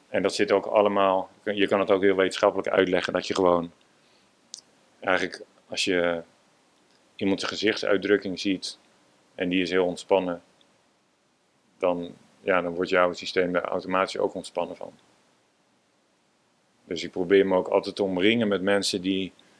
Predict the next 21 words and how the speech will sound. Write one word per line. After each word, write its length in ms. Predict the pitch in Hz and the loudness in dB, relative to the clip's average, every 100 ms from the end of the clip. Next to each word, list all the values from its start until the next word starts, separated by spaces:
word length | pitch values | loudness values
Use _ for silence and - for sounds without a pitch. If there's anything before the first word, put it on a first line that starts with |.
| _ _ _ _ _ _ _ _ _ _ | _ _ _ _ _ _ _ _ _ _
nou 180 | 101 107 | 0 4
ja, 300 | 110 101 - _ _ _ _ _ _ _ _ _ _ _ _ _ _ _ _ _ _ _ - | 4 2 -4 _ _ _ _ _ _ _ _ _ _ _ _ _ _ _ _ _ _ _ 0
ook 200 | 110 110 | 2 2
gewoon 320 | 127 127 113 | 0 0 0
blij 320 | 110 117 120 | 4 6 4
zijn 340 | 107 117 110 107 | 2 2 2 0
en, 280 | 98 101 - | -4 -6 -2
en 340 | 104 98 95 - | -2 -2 -10 0
open 340 | 113 113 110 | 2 4 0
in 100 | 104 | -2
het 100 | 98 | 2
leven 300 | 107 110 101 | 4 4 0
staan, 320 | - 104 101 | 2 2 2
zeg 100 | 95 | -4
maar. 340 | 101 95 95 98 | -2 0 0 -2
En, 240 | 95 90 | -4 -4
eh, 220 | 92 87 90 _ _ _ _ _ _ _ _ _ _ _ _ _ _ _ _ _ _ _ _ _ _ _ _ _ _ _ _ | -4 -4 -8 _ _ _ _ _ _ _ _ _ _ _ _ _ _ _ _ _ _ _ _ _ _ _ _ _ _ _ _
ja, 240 | - 104 92 | 0 2 2
dat, 240 | - - | 0 0
dat 160 | 98 92 | 0 0
ik 280 | 90 - | -4 -4